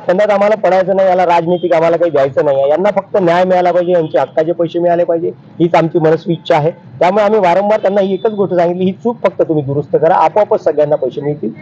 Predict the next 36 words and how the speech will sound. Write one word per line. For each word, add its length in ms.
आणि 180
आम्हाला 300
कोणत्याच 340
पुढच्या 340
कारवाईला 440
जायचं 340
नाही 140
आहे, 100
फक्त 200
यांना 240
न्याय 240
मिळाला 180
पाहिजे. 180
आणि 160
सगळ्या 280
गोष्टीत 260
तर 160
आम-, 380
मला 160
तरी 160
असं 180
वाटते 280
की 60
त्यांना 280
ही 140
गोष्ट 300
खूप 180
चांगल्या 240
पद्धतीने 460
कळलेली 360
आहे 140
की 200
हा 140
घोळ 180
कुठे 260
होतोय. 280